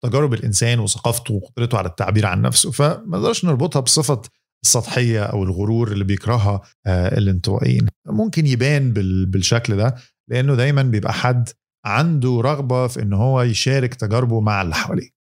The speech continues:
فيبان إن هو دايما بيحاول أو إن هي دايما بتحاول تحكي عن اللي بيحصل في حياتها أو تقول الحاجات اللي بتحصل معاها.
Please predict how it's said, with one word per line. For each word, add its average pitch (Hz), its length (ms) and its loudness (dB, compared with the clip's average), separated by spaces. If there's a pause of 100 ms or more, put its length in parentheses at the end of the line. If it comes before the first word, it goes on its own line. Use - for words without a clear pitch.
(160)
فيبان 110 400 0
إن 123 160 2
هو 117 200 2
دايما 120 240 2
بيحاول 110 640 -2 (280)
أو 107 80 0
إن 107 100 0
هي 117 200 2
دايما 113 220 0
بتحاول 104 480 -2 (300)
تحكي 123 240 0
عن 95 80 0
اللي 90 100 2
بيحصل 101 280 0
في - 120 -6
حياتها 95 440 0
أو 101 400 -2 (120)
تقول 147 180 0
الحاجات 113 300 0
اللي 101 120 -2
بتحصل - 400 0
معاها. 104 400 0